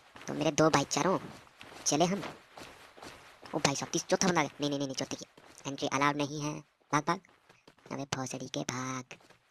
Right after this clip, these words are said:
शाबाश। तीन तिगाड़ा काम बिगाड़ा। अरे यार, चौथे को बुला लो। आ गया। ओ भाई साहब, हनुमान ने।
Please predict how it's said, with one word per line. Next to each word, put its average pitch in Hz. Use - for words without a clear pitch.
शाबाश। -
तीन 147
तिगाड़ा 147
काम 139
बिगाड़ा। 127
अरे 139
यार, 143
चौथे 143
को 143
बुला 139
लो। 135
आ 135
गया। 135
ओ 175
भाई 160
साहब, 160
हनुमान 147
ने। 143